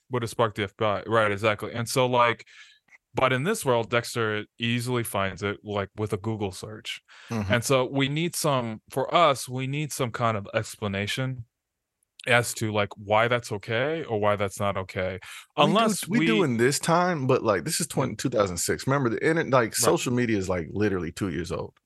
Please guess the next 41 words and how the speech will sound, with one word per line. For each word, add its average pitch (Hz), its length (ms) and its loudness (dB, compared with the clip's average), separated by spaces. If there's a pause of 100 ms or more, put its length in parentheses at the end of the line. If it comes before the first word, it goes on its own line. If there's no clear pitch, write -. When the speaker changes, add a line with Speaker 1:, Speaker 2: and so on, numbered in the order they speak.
(140)
Speaker 2:
You 110 120 2
know 113 80 2
what 110 40 2
I 107 40 0
mean? 110 220 0
Speaker 1:
Uh, 110 460 4
yeah, 110 240 2
you're 113 120 -4
right, 127 100 4
Speaker 2:
So, 120 220 6
Speaker 1:
you're 107 120 -4
right. - 120 -8
Speaker 2:
so, 120 220 6
like, 107 200 4
at 107 140 2
that 147 180 4
time, 160 340 2 (240)
yeah, 117 400 4
like, 101 260 2
the, 110 160 2 (100)
the 107 100 0
way 120 120 2
they 240 140 0
portrayed 123 380 2
the 104 120 0
internet 104 400 0
on 107 300 0
shows 117 280 2
at 110 100 0
that 113 180 2
time 123 340 0
was 101 260 0 (540)
they 131 120 6
were 135 200 4
really, 113 540 2
really 101 240 0
playing 101 320 0
around 92 360 -2
with 92 280 0 (760)
dark 110 360 4
web 101 440 4